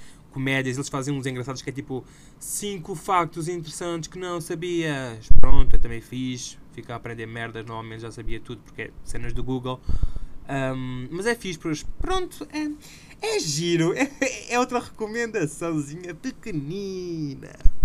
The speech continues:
<laughs> Pá, tá a chover, bué. Não sei se estou feliz, estou triste porque estou com bué de frio, mas gosto muito, assim, do, do, da, da chuvinha a bater,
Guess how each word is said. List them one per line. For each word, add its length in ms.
<laughs> 1040
Pá, 100
tá 160
a 60
chover, 300
bué. 280
Não 100
sei 180
se 60
estou 160
feliz, 340
estou 160
triste 320
porque 140
estou 160
com 220
bué 140
de 120
frio, 340
mas 180
gosto 360
muito, 420
assim, 280
do, 160
do, 180
da, 180
da 100
chuvinha 580
a 40
bater, 760